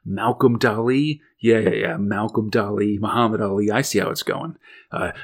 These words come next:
Dali talks a, in, in a sort of phonetic African-American dialect,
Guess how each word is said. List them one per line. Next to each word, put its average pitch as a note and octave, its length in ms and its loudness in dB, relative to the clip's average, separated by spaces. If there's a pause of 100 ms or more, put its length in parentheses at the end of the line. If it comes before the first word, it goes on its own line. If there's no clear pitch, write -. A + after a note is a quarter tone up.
(140)
Dali C3 560 0 (240)
talks - 440 -2
a, G#2 140 4 (140)
in, C#3+ 180 4
in D3 120 6
a C3+ 40 2
sort C3 200 4
of A2 100 2
phonetic B2+ 680 0 (140)
African-American B2+ 640 -2
dialect, C#3 680 0